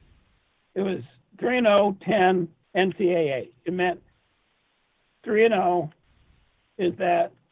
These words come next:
we would beat Iowa in the dual meet, the Big Ten, and the Nationals. Ten means the only way that we could win would be to have ten All-Americans, and N C A A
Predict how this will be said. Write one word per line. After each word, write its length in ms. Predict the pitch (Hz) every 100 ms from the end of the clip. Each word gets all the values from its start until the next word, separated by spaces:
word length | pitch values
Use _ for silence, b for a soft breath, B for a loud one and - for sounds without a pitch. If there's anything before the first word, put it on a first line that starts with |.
| _
we 180 | - 185
would 180 | 190 185
beat 260 | 196 190 185
Iowa 640 | 190 175 180 185 180 170 - _ _ _ -
in 100 | 170
the 60 |
dual 280 | 180 196 233
meet, 300 | 247 240 247 - _ _ _ -
the 60 |
Big 280 | 202 208 196
Ten, 400 | - 190 185 175 - _
and 100 | 175
the 60 | 170
Nationals. 560 | 170 160 - - - _ - _ _ _ _ _ -
Ten 520 | 190 220 226 220 196 - _ _ -
means 480 | 233 185 180 180 170
the 140 | 190 175
only 300 | 185 233 233
way 240 | 214 208
that 120 | 202
we 140 | 185 185
could 160 | 180
win 360 | 170 190 180 190
would 260 | 175 180 175
be 160 | 180
to 60 | 180
have 280 | 170 151 -
ten 180 | 208
All-Americans, 800 | 196 185 175 170 170 165 190 170 - _ _ _ _ _ -
and 140 | - -
N 260 | 190 214 190
C 140 | 226 190
A 160 | 180
A 280 | 196 190 185